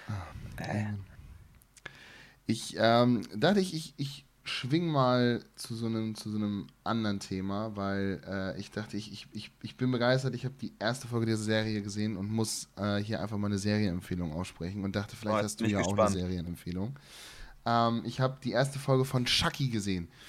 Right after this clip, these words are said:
Speaker 1: Die Serie heißt aber nur Chucky, ist tatsächlich, ähm, ja, es heißt wohl, es, es ist Fortsetzung, also es ist kein Reboot der, der, der alten Filme,
Speaker 2: Von
Speaker 1: sind es, glaub ich.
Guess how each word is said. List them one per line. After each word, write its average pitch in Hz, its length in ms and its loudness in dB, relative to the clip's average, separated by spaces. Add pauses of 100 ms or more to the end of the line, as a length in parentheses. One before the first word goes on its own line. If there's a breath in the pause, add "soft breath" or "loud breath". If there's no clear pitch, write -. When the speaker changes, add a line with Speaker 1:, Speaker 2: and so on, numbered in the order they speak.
(260 loud breath)
Speaker 1:
Die 104 60 -2
Serie 123 360 4
heißt 123 220 0
aber 123 120 2
nur 120 140 2
Chucky, 165 540 0
ist 135 220 -2
tatsächlich, 127 800 0
ähm, 110 520 2 (800 soft breath)
ja, 92 280 2
es 110 160 -2
heißt 139 300 0
wohl, 135 460 6 (120)
es, 135 120 -2
es - 200 -2
ist 135 80 -2
Fortsetzung, 139 640 0
also 113 160 0
es 107 80 -2
ist - 60 -2
kein 123 280 4
Reboot 143 720 0
der, 113 360 6
der, 110 420 2
der 107 220 0
alten 104 340 0
Filme, 110 800 4
Speaker 2:
Von - 20 8
Speaker 1:
sind 113 200 8
es, - 140 -2
glaub 127 220 -4
ich. 151 80 -2